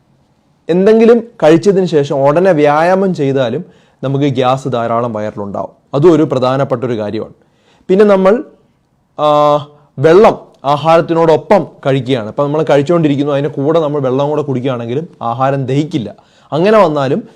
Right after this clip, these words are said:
നമുക്ക് ഗ്യാസ് ഉണ്ടാവും. ഇപ്പോൾ ഒരു പത്ത് കാരണങ്ങൾ ഞാൻ പറഞ്ഞു. അപ്പോൾ ഈ പത്ത് കാര്യങ്ങളും കാരണമാണ്. അപ്പോൾ അതിനെ നമ്മൾ പരിഹരിക്കണമെങ്കിൽ ഈ പറഞ്ഞ എല്ലാം നമ്മൾ സോൾവ് ചെയ്യണം. പതുക്കെ സ് കഴിക്കുക,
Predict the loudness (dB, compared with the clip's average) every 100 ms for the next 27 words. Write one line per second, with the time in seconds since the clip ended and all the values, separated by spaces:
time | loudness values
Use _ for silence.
0 | _ -10 -6 -4 -4 -4 -6 -8 -12 -12
1 | -12 _ _ _ _ 2 4 6 2 4
2 | 2 6 6 4 2 2 0 0 -4 0
3 | -2 2 0 2 4 6 6 4 0 -4
4 | _ _ _ _ _ _ _ 4 6 6
5 | 4 2 -2 -8 2 2 4 0 0 0
6 | 2 2 0 -2 -2 -4 -2 -4 -4 -6
7 | 0 0 2 0 0 -2 -4 -6 _ -6
8 | -4 -2 -2 0 -2 -6 -12 _ -4 -2
9 | 0 0 0 0 0 0 -2 -2